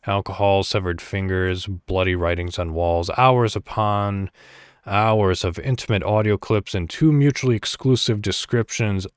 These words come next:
of the world, all fighting for attention. Outside of the O J Simpson trial, we may have never seen a case with such a potent combination of celebrity and salaciousness." While he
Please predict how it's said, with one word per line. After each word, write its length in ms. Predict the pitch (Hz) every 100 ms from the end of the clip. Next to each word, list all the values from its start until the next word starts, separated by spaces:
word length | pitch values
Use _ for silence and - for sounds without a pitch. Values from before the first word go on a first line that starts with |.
| -
of 240 | 120 104
the 120 | 95 92
world, 540 | 95 110 110 107 104 -
all 280 | 113 110
fighting 540 | 101 - - 110 98 90
for 180 | - 90
attention. 680 | - - - - 110 92 - - - - - - -
Outside 340 | 143 151 170 151
of 60 |
the 120 | 147
O 80 | 147
J 120 | 139
Simpson 400 | 123 165 151 139
trial, 560 | 117 117 110 123 131 - -
we 140 | 95
may 260 | 110 120 117
have 240 | 117 98
never 260 | 101 107 104
seen 280 | - 113
a 60 | 101
case 360 | - 104 98 104
with 120 | 92
such 320 | - 113 -
a 60 | 90
potent 460 | - 139 - 123
combination 800 | - - 117 107 104 101 117 110
of 160 | - 101
celebrity 680 | - 98 110 113 117 117 110
and 120 | 107
salaciousness." 1080 | - 104 92 87 - - - 69 - - - - _ _ _ _ _ - - - - - - - _ _
While 300 | 127 156 151
he 500 | - 240 151 101 190